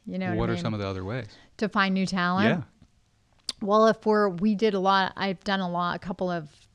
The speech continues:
Speaker 1: big shows for Disney Channel, which I might be way jumping ahead here,
Speaker 2: Oh, we're
Speaker 1: but
Speaker 2: gonna get there, for
Speaker 1: <laughs>
Speaker 2: sure.
Speaker 1: But we did searches across the country. You know, we've done searches. So when you do searches, sometimes we'll go, you go outside the box. You don't just go to agents and managers.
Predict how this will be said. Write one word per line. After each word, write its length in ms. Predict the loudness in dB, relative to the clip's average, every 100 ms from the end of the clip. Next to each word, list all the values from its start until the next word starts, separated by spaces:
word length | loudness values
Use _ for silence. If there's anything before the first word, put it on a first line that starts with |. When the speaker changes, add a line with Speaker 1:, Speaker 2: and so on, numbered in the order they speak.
| _
Speaker 1:
big 220 | -4 -2
shows 380 | -4 -2 0 -2
for 160 | -6 -4
Disney 480 | -2 -2 -2 -6 -8
Channel, 460 | -10 -10 -10 -10
which 180 | -10 -8
I 40 | -6
might 260 | -6 -6
be 140 | -6 -6
way 320 | -6 -6 -4
jumping 640 | -4 -4 -4 -6 -8 -12 -12
ahead 360 | -12 -8 -6 -6
here, 200 | -4 -2
Speaker 2:
Oh, 100 | 2
we're 100 | 2
Speaker 1:
but 80 | 4
Speaker 2:
gonna 120 | 4
get 200 | 4 4
there, 180 | 4 4
for 220 | 6 4
Speaker 1:
<laughs> 0 |
Speaker 2:
sure. 260 | 4 2 0 -2 -10 0
Speaker 1:
But 280 | 4 6 4
we 120 | 0
did 220 | 0 -4
searches 800 | -4 0 0 0 -4 -6 -10 -18 -20 -20 _
across 320 | -2 0 0 -4
the 120 | -10
country. 800 | -4 0 0 -2 -6 -6 -8 -10
You 160 | -10 -8
know, 140 | -6
we've 180 | -6 -6
done 200 | -8 -8
searches. 580 | -4 -2 -2 -4 -10 -10
So 320 | -6 -4 -4 -6 -16 -20 -16 -2
when 180 | 2
you 80 | 2
do 140 | 0 -2
searches, 520 | 0 0 0 -2 -2
sometimes 600 | -2 -2 0 -2 -2 -4
we'll 260 | -2 -2 0
go, 280 | 0 0 0
you 180 | -2
go 220 | -4 -2 0
outside 380 | -2 -4 -8 -6
the 60 |
box. 480 | -2 0 0 -4 -14
You 80 | -12
don't 240 | -10 -12
just 260 | -12 -14 -10
go 140 | -8
to 80 | -8
agents 420 | -8 -10 -12 -12
and 80 | -10
managers. 600 | -10 -10 -10 -12 -14 -16